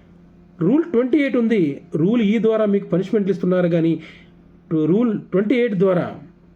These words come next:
మీకు పదోన్నతులు ఇవ్వ-, ఇవ్వటం లేదు అనే విషయాన్ని, నగ్న సత్యాన్ని మీ ముందుకు తీసుకువస్తే, ఆ, అవసరం లేదులేండి. అవన్నీ ఎవరికి కావాలి?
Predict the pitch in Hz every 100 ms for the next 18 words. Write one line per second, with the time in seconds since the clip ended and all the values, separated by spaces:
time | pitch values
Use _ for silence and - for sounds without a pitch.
0 | - - - 165 160 147 190 233 226 208
1 | 190 190 175 196 202 185 175 156 135 -
2 | - - 131 156 135 131 123 202 202 185
3 | 190 156 120 117 175 202 175 170 175 175
4 | 165 151 160 165 143 - - - 165 175
5 | 202 180 170 160 127 117 - - 175 156
6 | 117 107 - - 165 170 180 214 170 139
7 | 120 110 - - - - - - 139 165
8 | 185 160 196 214 202 202 202 202